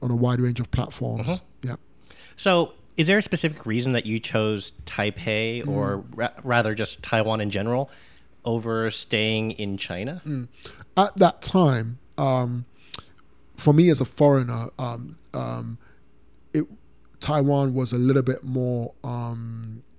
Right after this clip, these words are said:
Speaker 1: uh, how can I say, accommodating,
Speaker 2: Okay.
Speaker 1: uh, for
Speaker 2: Mm-hmm.
Speaker 1: foreigners, you know. Um, and, and unless you've lived in China as a foreigner, um, it can be very hard to explain some of the nuanced, um, situations.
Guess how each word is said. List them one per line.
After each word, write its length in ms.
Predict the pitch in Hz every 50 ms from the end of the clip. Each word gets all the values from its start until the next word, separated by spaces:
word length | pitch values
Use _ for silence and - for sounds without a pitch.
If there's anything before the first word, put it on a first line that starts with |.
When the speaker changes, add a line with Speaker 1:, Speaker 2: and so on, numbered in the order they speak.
| - - - - - - - -
Speaker 1:
uh, 160 | - 123 120
how 140 | 110 92 131
can 160 | 131 - 131
I 40 | 127
say, 160 | 120 - 123 - -
accommodating, 640 | - - - 156 147 131 123 117 117 120 113 107 - -
Speaker 2:
Okay. 140 | - - -
Speaker 1:
uh, 280 | - 120 120 120 117 113
for 100 | - 127
Speaker 2:
Mm-hmm. 20 |
Speaker 1:
foreigners, 500 | 131 - 131 123 123 120 117 117 110 -
you 80 | 139 135
know. 260 | 123 120 120 120 120 - - - - - - - - 135
Um, 600 | 127 127 123 127 123 123 123 123 123 123 123 - - -
and, 160 | 135 135 139
and 200 | - 143 151 -
unless 260 | - 156 160 165 -
you've 160 | - 165 143 143
lived 240 | 147 143 135 127
in 80 | 143 131
China 340 | 123 139 135 135 135 139 - -
as 160 | 135 135 -
a 60 | 127
foreigner, 580 | 113 - - 147 139 139 127 117 110 117 135 139 - - - - - -
um, 240 | 131 131 127 123 -
it 120 | 139 127 -
can 120 | 143 143
be 80 | 135 127
very 300 | 123 131 127 131 135 127
hard 260 | 107 127 135 131 -
to 100 | - 117
explain 360 | 117 - - - 139 131 123
some 160 | - 127 127
of 80 | 120 113
the 80 | 127
nuanced, 640 | 120 123 127 131 127 123 120 120 - - - - - - -
um, 320 | 127 127 123 123 120 120 120 - - - -
situations. 800 | - - 143 - - 135 139 139 131 123 - 123 113 113 113 -